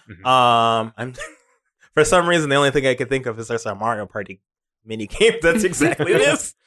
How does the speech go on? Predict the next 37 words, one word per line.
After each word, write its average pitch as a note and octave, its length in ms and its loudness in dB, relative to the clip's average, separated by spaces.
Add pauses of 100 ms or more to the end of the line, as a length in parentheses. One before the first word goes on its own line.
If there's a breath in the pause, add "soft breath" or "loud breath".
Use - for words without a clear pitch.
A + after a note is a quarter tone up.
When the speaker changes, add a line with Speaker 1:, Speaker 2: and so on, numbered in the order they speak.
Speaker 1:
Yeah. F#4 400 -2
Speaker 2:
Um, D3 560 2 (580)
Speaker 1:
And C3+ 100 -6
Speaker 2:
yeah. D#3+ 60 4
Speaker 1:
that's - 120 -2
not E3+ 160 2
just, D3+ 220 -2
like, C3 240 -2 (100)
uh, B2 100 -6 (260)
two D#3 200 0
people C3+ 360 -2
attacking A#2 340 -2
the A2 60 -8
same A#2+ 280 -4
problem A2 380 -4
with A2 140 -12
different G#2+ 280 -10
tools. G#2 500 -2
Speaker 2:
Mm-hmm. B2+ 280 -14
Speaker 1:
That's D3+ 220 -2 (160)
two F3+ 120 -2
people C#3+ 200 -8
playing B2 220 -4
two C3 120 -6
different G#2 240 -8
games, F2+ 380 -10
essentially. - 460 -20 (120)
Speaker 2:
Ye-, A4+ 520 2 (220)
uh, C4 560 4
the A3 140 -2
two C#4+ 160 -2
play, C#4+ 300 2
well, G#3 200 2
they're G#3 120 0
playing A#3 260 -2
in E3+ 100 -4
different D3+ 360 -6